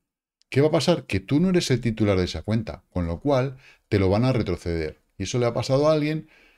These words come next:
que, pensando que podía hacer eso, lo ha enviado y ha tenido una semana el dinero flotando. No solamente una semana el dinero flotando, que podía haber sido mucho más,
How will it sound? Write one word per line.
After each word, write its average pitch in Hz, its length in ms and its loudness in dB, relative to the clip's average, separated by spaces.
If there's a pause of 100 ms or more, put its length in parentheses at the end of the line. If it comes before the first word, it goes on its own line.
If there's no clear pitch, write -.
(120)
que, 135 200 0
pensando 101 640 0
que 82 100 -8
podía 92 280 -2
hacer 127 180 0
eso, 135 440 -4
lo 92 120 -2
ha 101 40 -2
enviado 127 500 -2
y 143 160 -2
ha 165 120 -2
tenido 143 320 0
una 131 160 0
semana 120 340 -2
el 120 60 -4
dinero 107 260 2
flotando. 92 400 -2
No 123 100 2
solamente 139 380 2
una 123 120 0
semana 123 220 0
el 92 60 -2
dinero 98 200 0
flotando, 110 400 -2
que 80 80 -8
podía 92 200 0
haber 107 100 0
sido 104 200 0
mucho 110 240 0
más, 117 240 0